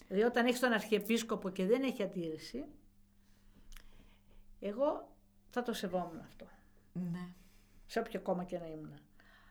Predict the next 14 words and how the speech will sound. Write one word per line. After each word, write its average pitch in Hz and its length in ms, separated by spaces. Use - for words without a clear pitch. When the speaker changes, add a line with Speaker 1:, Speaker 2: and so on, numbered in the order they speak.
Speaker 1:
Απ' 185 140
την 208 140
άλλη 240 180
μεριά, 233 540
είναι 226 180
χαρακτηριστικό 185 840
ότι 190 160
ο 185 40
κατώτερος 226 540
κλήρος 202 440
που - 140
αντέδρασε, 175 720
δεν 480 100
αντέδρασε 196 720